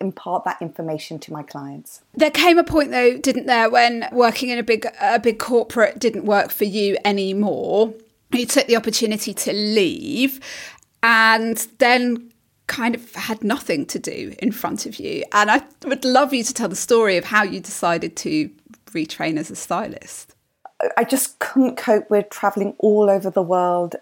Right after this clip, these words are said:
Speaker 1: and saying to my husband, "Here's the kids, I'm off to China for twelve days to check out Marks and Spencer's factories and production."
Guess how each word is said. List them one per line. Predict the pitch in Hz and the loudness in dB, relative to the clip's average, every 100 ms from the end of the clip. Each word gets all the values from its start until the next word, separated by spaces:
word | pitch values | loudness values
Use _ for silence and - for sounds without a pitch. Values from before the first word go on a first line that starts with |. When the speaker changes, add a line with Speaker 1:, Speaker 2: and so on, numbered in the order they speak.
| - | -4
Speaker 1:
and | 180 175 175 - - | -2 -2 -8 -12 -20
saying | - 190 180 | -4 -2 -2
to | 175 185 | -4 -6
my | 175 175 | -4 -4
husband, | 180 170 - 175 175 _ | -4 -4 -2 -4 -6 _
"Here's | - 285 269 | 2 2 2
the | 220 | -2
kids, | - 190 180 - - _ _ 190 | 4 4 2 -6 -12 _ _ 0
I'm | 190 | 0
off | 196 - | 0 -6
to | |
China | - - 175 180 175 | -10 -6 -2 0 -2
for | 170 175 | -2 -6
twelve | - 175 170 170 151 | -2 4 4 4 2
days | 175 175 175 180 - - _ | 2 4 2 0 -6 -20 _
to | - | -10
check | 170 - 175 - | -4 0 0 4
out | 175 175 - | 2 2 2
Marks | 170 175 - | 0 0 -4
and | 180 | -6
Spencer's | - 170 175 170 - | -2 -2 -2 -6 -2
factories | 165 - - 175 170 | -4 -4 -2 -2 -2
and | 165 180 | -2 -4
production." | - 170 170 - - 165 | -4 0 0 0 -2 -2